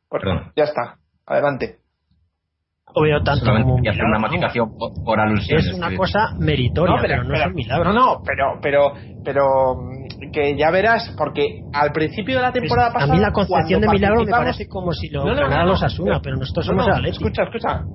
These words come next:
Speaker 1: No, no, pero es que el año pasado, cuando empezamos a jugar la Copa de Europa, había gente que decía que había que ganarla, que cómo no la íbamos a ganar. Y
Speaker 3: Por
Speaker 1: le-, y
Speaker 3: decir,
Speaker 1: se lo
Speaker 3: se
Speaker 1: decían
Speaker 3: puede
Speaker 1: a
Speaker 3: decir
Speaker 1: Simeone,
Speaker 3: todo, vamos.
Speaker 1: se lo decían a
Speaker 2: Ah,
Speaker 1: Simeone en la rueda
Speaker 2: ya.
Speaker 1: de prensa. Escucha,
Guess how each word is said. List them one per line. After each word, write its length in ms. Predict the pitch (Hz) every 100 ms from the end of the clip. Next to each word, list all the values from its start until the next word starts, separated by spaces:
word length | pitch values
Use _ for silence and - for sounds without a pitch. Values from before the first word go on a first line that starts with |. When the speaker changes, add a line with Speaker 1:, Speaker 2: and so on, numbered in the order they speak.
| -
Speaker 1:
No, 80 | 226
no, 160 | 214
pero 120 | - 156
es 60 |
que 60 | 247
el 40 | 240
año 160 | 240
pasado, 440 | 240 - 247 196 139
cuando 240 | 127 127
empezamos 520 | 127 123 135 190 233
a 60 | 233
jugar 320 | 233 233 233
la 160 | 202 135
Copa 220 | - 233
de 60 | 233
Europa, 420 | 262 254 208 - - - - - - - - -
había 380 | 120 170 226 226
gente 400 | 254 247 240 240
que 100 | 190
decía 340 | 143 208 226
que 60 | 190
había 240 | 151 196
que 80 | 208
ganarla, 680 | 160 135 214 254 143 - -
que 80 | -
cómo 200 | 135 180
no 80 | 214
la 160 | 170 151
íbamos 280 | 143 147 135
a 40 |
ganar. 360 | 120 156 269 - - - - - -
Y 60 | 151
Speaker 3:
Por 180 | 147 131
Speaker 1:
le-, 60 |
y 20 |
Speaker 3:
decir, 120 | 127 -
Speaker 1:
se 60 |
lo 80 | 143
Speaker 3:
se 60 | 131
Speaker 1:
decían 180 | -
Speaker 3:
puede 80 | 147
Speaker 1:
a 40 | 143
Speaker 3:
decir 180 | 156 151
Speaker 1:
Simeone, 180 | - 185
Speaker 3:
todo, 80 | 147 147
vamos. 180 | 175 165
Speaker 1:
se 120 | 208
lo 60 | 180
decían 380 | 170 160 - 240
a 40 | 254
Speaker 2:
Ah, 100 | -
Speaker 1:
Simeone 300 | 240 240 269
en 80 | 240
la 100 | 185
rueda 140 | 202 -
Speaker 2:
ya. 20 |
Speaker 1:
de 100 | 220
prensa. 460 | 214 269 - 156 - - - -
Escucha, 540 | 165 269 277 226 -